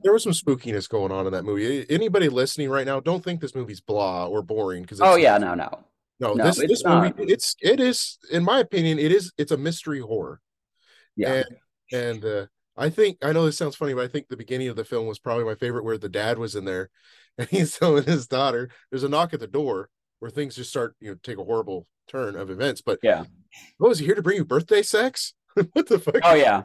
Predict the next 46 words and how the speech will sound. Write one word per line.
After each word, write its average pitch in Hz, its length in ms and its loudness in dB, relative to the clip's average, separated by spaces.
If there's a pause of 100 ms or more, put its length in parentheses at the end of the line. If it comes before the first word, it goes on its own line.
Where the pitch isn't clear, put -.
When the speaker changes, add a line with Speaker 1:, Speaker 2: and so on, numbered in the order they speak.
Speaker 1:
<laughs> 226 1400 4
Speaker 2:
I 202 60 6
know, 220 200 8
and 180 100 2
the, 170 300 6
my 135 340 -2
producer 170 400 -4
wanted 135 180 2
me 120 120 0
to 113 100 -2
cut 107 240 -4
that - 140 0
line 101 260 -2
out, 90 140 -4
and - 80 -6
I'm 104 80 -2
like, 120 160 0
"No." 185 640 4 (320)
Speaker 1:
Oh, 262 100 4
no, 262 220 4
that's 247 160 0
the 269 80 -2
line 196 180 2
I 185 60 0
remember. 165 520 -2 (280)
Speaker 2:
Oh, 233 80 8
no, 214 220 8
no, 156 200 8
Speaker 1:
<laughs> 131 60 10
Speaker 2:
I 143 160 6
know. 113 280 -2 (160)
Speaker 1:
Out 139 80 6
Speaker 2:
It's 147 100 2
Speaker 1:
of 151 60 0
Speaker 2:
like, 151 100 4
Speaker 1:
all 247 80 6
the 147 140 2
Speaker 2:
it - 40 0
Speaker 1:
movie, 254 240 -2
that's 180 200 -2
the - 100 -6
line 233 280 2
I 254 40 0
remember. 226 540 -4 (220)
Speaker 2:
I 131 100 8
know. 123 360 4